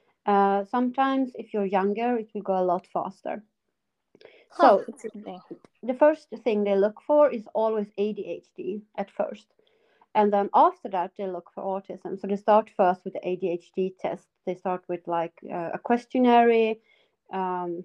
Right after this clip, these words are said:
Speaker 1: you get to look at building blocks. It's, it's a whole thing, really. And the whole process, it takes about a year. They do a lot of tests. They ask a lot of questions. Uh, when it comes to the autistic part,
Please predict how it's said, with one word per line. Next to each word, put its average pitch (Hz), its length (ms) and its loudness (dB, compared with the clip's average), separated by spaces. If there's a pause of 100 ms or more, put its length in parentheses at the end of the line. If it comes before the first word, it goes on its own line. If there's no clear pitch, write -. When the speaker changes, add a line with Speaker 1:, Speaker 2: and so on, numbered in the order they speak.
Speaker 1:
you 185 80 -6
get 208 220 -2
to 208 80 4
look 185 260 0
at 165 240 -10
building 233 460 4
blocks. 214 560 4 (340)
It's, 214 220 -14
it's 254 160 -10
a 294 60 -10
whole 370 200 6
thing, 214 300 6
really. 185 380 0 (580)
And 214 240 4
the 214 60 -6
whole 285 260 6
process, 247 600 -6 (360)
it 208 220 -12
takes 208 240 -8
about 208 320 -2
a 220 40 -6
year. 233 360 -2 (440)
They - 80 -6
do 202 140 -2
a 196 80 4
lot 196 260 4
of 226 140 -10
tests. 214 460 -2
They - 80 -12
ask 185 240 -10
a 190 40 -14
lot 190 160 -8
of 202 120 -16
questions. 202 720 -6 (540)
Uh, 202 240 -2
when 214 180 0
it 220 80 -6
comes 254 320 -2
to 247 140 -6
the 208 260 0
autistic 254 540 -6
part, 302 320 0